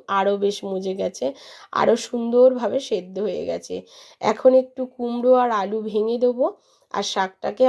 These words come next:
আবারও একটু নাড়াচাড়া করব। তবে শাকটা একটু গালে দিয়ে রেখেছি,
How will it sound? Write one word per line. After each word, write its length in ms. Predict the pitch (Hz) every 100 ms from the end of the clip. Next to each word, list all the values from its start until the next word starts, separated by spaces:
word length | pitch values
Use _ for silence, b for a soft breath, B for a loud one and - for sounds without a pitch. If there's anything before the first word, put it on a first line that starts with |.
| 226
আবারও 240 | 196 190 190
একটু 160 | 190 -
নাড়াচাড়া 520 | 277 208 185 180 175
করব। 300 | 180 185 185 190 - b b b
তবে 260 | 233 233 254 427 -
শাকটা 340 | 220 202 -
একটু 200 | 208 208 233
গালে 300 | 214 196 202
দিয়ে 220 | 208 226 226
রেখেছি, 420 | 233 233 247